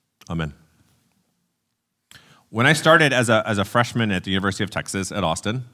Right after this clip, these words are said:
hook 'em, uh, I was, <laughs> where was that? Where was that s-, where was that out there? Thank you, thank you. Um, I was an economics major.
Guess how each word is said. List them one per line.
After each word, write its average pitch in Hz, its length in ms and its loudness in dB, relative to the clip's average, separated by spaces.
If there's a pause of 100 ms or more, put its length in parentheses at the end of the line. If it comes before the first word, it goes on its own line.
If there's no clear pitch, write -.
(100)
hook 90 140 -8
'em, 120 120 -4 (460)
uh, 95 280 6 (680)
I 120 160 8
was, - 580 2
<laughs> - 840 -6
where 120 120 4
was 98 120 -2
that? - 200 -4
Where 143 120 6
was 135 80 8
that 117 160 8
s-, - 380 0 (460)
where 101 100 0
was 98 60 6
that 101 100 6
out 95 180 6
there? 87 300 4 (340)
Thank 131 200 8
you, 69 120 -2
thank 85 260 -4
you. - 60 -12 (280)
Um, 101 360 6
I 135 80 4
was 151 140 6
an 131 80 -2
economics 131 440 4
major. 85 300 -2